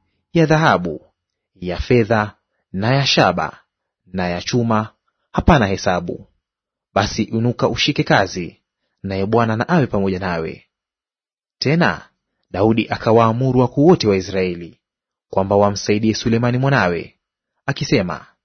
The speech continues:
"Je, si Bwana Mungu wenu aliye pamoja nanyi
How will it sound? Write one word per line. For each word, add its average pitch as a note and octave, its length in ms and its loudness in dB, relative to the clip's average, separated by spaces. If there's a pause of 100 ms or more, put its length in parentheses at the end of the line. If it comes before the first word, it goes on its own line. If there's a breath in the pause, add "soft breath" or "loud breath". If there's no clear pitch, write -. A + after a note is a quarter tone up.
(340)
"Je, A#2 360 4 (420)
si - 220 -2
Bwana D#3+ 280 6
Mungu G2+ 280 0
wenu A2+ 380 2 (420)
aliye G3+ 260 6
pamoja F#2 360 -2
nanyi B2+ 520 0